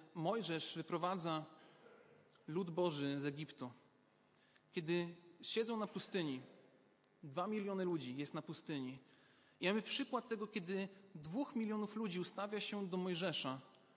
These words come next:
w rozwiązywaniu ich spraw, dawaniu im rad. I przychodzi właśnie Jetro, teść Mojżesza. Taki człowiek, który nie jest częścią Bożego ludu. Patrzy na to z zewnątrz i mówi:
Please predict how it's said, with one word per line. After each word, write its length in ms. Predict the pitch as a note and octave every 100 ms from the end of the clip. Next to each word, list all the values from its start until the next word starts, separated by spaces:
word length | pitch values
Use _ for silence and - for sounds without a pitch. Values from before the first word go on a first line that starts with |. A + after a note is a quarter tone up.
| - _ _ _ _ -
w 80 |
rozwiązywaniu 760 | D#3 E3 F#3 E3+ F3 F3+ G3 F3+
ich 100 | -
spraw, 420 | - F#3 F#3+ F#3
dawaniu 340 | E3+ E3 E3
im 200 | E3+ D#3+
rad. 360 | D#3+ F3 G#3 - - - - - - _ - -
I 80 |
przychodzi 680 | F#3 G#3+ - C#4+ B3 B3 A3+ - - - - - -
właśnie 540 | F3+ G3+ G#3+ - F#3+ F#3+
Jetro, 480 | E3 A3 - C#3 C3 - -
teść 480 | - C4+ - - - -
Mojżesza. 560 | E3+ F3+ F3+ D#3+ C#3+ B2 - - - - - _ _ _ _
Taki 320 | - - G3+ F#3+
człowiek, 280 | B3 C4+
który 280 | - A#3+ A3
nie 200 | G3+ A3
jest 420 | A#3 G#3+ - -
częścią 440 | - G3+ F#3 G3 F3
Bożego 300 | D#3+ E3+ D#3+
ludu. 160 | E3
Patrzy 280 | E3+ A3+ -
na 60 | G#3+
to 120 | G#3
z 80 | F3
zewnątrz 420 | G#3 G#3 G3+ -
i 40 |
mówi: 380 | G3 G3 G3 G3